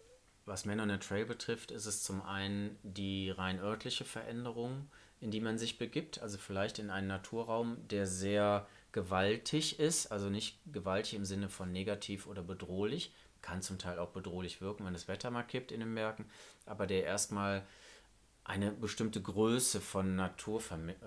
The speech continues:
äh, und Tiefe auch von Natur vermittelt, die, die man fast nicht immer so in Worte beschreiben kann. Und dann geht es darum, dass innerhalb, ähm, dieses Seminars zum Beispiel ich wichtig finde, dass wir so gar nicht auf, ähm,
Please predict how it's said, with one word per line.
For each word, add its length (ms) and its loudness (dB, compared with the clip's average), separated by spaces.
äh, 40 -6
und 300 -2
Tiefe 460 2
auch 140 0
von 200 -2
Natur 360 -2
vermittelt, 580 -4
die, 320 0
die 80 0
man 160 4
fast 420 2
nicht 220 0
immer 160 2
so 80 6
in 120 6
Worte 300 6
beschreiben 540 -4
kann. 240 -6
Und 120 -6
dann 240 4
geht 180 0
es 160 2
darum, 340 4
dass 280 4
innerhalb, 600 2
ähm, 320 -4
dieses 260 0
Seminars 500 0
zum 140 -4
Beispiel 360 -4
ich 160 -8
wichtig 360 -2
finde, 280 -2
dass 240 0
wir 180 0
so 140 -6
gar 240 0
nicht 360 2
auf, 420 -4
ähm, 600 -4